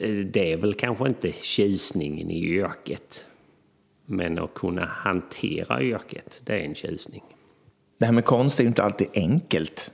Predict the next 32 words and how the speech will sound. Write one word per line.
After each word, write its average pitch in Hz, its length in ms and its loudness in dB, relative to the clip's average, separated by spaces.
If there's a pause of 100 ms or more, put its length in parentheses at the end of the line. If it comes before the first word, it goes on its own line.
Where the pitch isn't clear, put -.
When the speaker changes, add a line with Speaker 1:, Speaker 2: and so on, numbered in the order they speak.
Speaker 2:
att - 480 -8
liksom 85 360 -2
förstå - 600 -2
vad, 87 580 0
vad, 92 200 2 (160)
vad 92 280 2
är 82 280 -2
ett 107 100 -4
konstverk. - 760 -4
Ibland 95 340 0
kan 110 140 -2
man 110 100 2
ju 107 40 0
stå 87 260 0
och 82 100 -4
t-, - 140 -2
och 101 120 -8
titta 107 360 -2
och 78 300 -2
vara 85 200 0
helt 78 240 -4
förbryllad. 107 640 -2 (600)
Speaker 1:
Mm. 85 220 0
Speaker 2:
Eh, 80 60 -2 (580)
hur 143 240 0
ser 139 340 2
du 113 280 2
på - 220 -8
det? 85 380 0
Måste 117 500 -2
du 156 120 2
förstå - 640 0